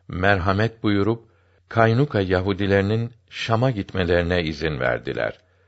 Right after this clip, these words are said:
Böylece Medine topraklarından çıkardılar. Sevgili Peygamberimiz sallallahu aleyhi ve sellem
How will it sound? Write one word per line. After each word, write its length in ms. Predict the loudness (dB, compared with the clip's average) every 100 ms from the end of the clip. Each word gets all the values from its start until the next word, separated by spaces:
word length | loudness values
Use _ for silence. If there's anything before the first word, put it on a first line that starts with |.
| _ _ _ _ 0
Böylece 640 | 2 4 4 4 4 2 -8 _ -4
Medine 520 | -2 0 0 0 0
topraklarından 920 | -2 2 2 2 0 -2 -2 -4 -4
çıkardılar. 840 | -6 -12 -2 0 0 -4 -6 -6 -12 _ _ _ _ _ _ _ _ _ _
Sevgili 520 | -14 -2 0 2 0 2
Peygamberimiz 800 | 2 2 2 0 0 0 -2 -4
sallallahu 760 | -2 0 0 0 0 0 2
aleyhi 420 | 2 2 -2 0
ve 100 | -2
sellem 600 | -2 -4 -2 -2 -2 -4